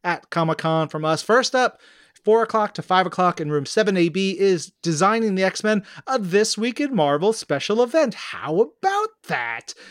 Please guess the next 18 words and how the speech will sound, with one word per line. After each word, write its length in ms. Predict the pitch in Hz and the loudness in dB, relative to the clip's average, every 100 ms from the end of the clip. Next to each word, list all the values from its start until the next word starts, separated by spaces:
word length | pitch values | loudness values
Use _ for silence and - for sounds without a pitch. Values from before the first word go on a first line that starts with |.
| 151 160 | -20 -6
We've 240 | 214 208 | -4 0
got 240 | 202 190 165 | 2 2 2
our 140 | 151 | -4
panel, 480 | - 156 151 156 - | 0 -2 0 -2 -2
and 160 | 240 185 | -2 0
it 140 | 139 | -2
is 120 | 135 | -2
with 180 | 147 147 | -2 -2
the 140 | 147 - | -8 -6
X-Men. 480 | 180 - 180 175 165 | -8 -4 -2 -2 0
So 120 | 151 | -2
it's 140 | 139 | 0
me. 400 | 180 220 220 220 - - - | 0 0 0 -2 -6 -16 -4
Uh, 240 | 151 156 | 0 0
I'm 140 | 160 160 | 0 -2
gonna 160 | 170 | -2
be 120 | 156 | -2
joined 520 | 143 156 151 151 151 | -2 0 0 0 -4